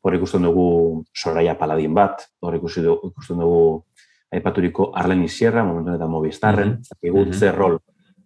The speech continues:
Speaker 1: jokatuko duen. Bada hemen txirrindulari interesgarri bat, baina oso gaztea, S D Worksekoa, Kata Blanca Bas, eh, ziklokros, eh, denboraldian, bueno, ba, zer esana eman duena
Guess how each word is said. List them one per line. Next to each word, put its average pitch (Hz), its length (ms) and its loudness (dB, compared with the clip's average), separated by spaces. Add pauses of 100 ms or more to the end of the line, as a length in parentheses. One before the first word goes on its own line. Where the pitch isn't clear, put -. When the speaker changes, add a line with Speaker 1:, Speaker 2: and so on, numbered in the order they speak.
Speaker 1:
jokatuko 85 400 -2
duen. 113 420 0 (720)
Bada 120 220 6
hemen 107 300 0
txirrindulari 104 340 2
interesgarri 98 560 2
bat, 123 100 0
baina - 160 -14
oso - 220 -6
gaztea, 117 480 2 (260)
S 92 220 -4
D 76 60 -6
Worksekoa, 85 680 -4 (160)
Kata 87 260 -2
Blanca 80 360 -2
Bas, 104 440 0 (120)
eh, 80 200 -10
ziklokros, 82 800 -4
eh, 82 340 -2
denboraldian, 87 640 0
bueno, - 180 -2
ba, 82 80 -8
zer 104 160 2
esana 92 260 0
eman 90 200 0
duena 107 380 0